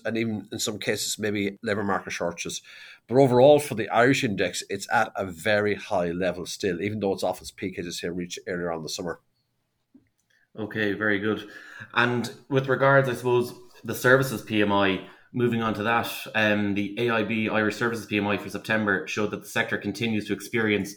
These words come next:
Speaker 2: fairly strong growth, a number of sixty-three point seven, which is actually the exact same as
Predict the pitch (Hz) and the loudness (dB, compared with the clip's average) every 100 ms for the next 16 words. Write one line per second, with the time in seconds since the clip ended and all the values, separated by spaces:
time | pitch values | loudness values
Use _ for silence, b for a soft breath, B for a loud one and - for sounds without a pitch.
0 | - 120 113 101 - 104 98 90 104 101 | -2 0 2 -2 -2 -2 0 0 2 2
1 | 101 - 104 120 117 107 - 139 135 123 | 0 -6 -4 0 0 0 -2 -4 -4 -4
2 | 127 120 110 101 - 120 110 104 B B | -2 -2 0 -2 0 0 2 0 B B
3 | B - 104 104 123 - 113 110 101 101 | B -6 -4 2 0 0 0 -2 0 -2
4 | 101 120 - 117 104 92 | 2 2 2 0 0 -2